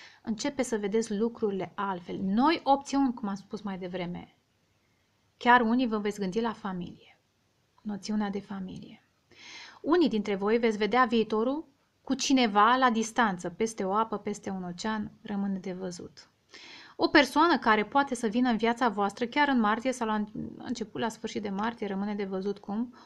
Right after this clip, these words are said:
o persoană victorioasă, plină de succes, ă, pasională, încrezătoare. Dar mai e posibil ca în martie să ve-, să începeți să vedeți viitorul cu alți ochi,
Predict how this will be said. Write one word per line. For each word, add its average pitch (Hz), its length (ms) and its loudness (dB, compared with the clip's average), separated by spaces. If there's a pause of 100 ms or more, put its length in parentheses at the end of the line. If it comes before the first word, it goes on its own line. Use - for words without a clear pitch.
o - 80 -6
persoană 240 360 2
victorioasă, 220 580 -2
plină 233 340 0
de 214 180 -2
succes, - 800 -6 (560)
ă, 226 140 -2
pasională, 226 1000 0
încrezătoare. 214 920 -2 (1600)
Dar 254 280 8
mai 269 140 6
e 311 60 2
posibil 277 420 0
ca 233 180 0
în 226 120 4
martie 247 460 2
să 175 160 -6
ve-, 196 340 -6
să - 340 -10
începeți 190 640 -2
să 190 100 -6
vedeți 180 300 -4
viitorul 196 400 -6
cu - 120 -12
alți 175 280 -8
ochi, - 220 -6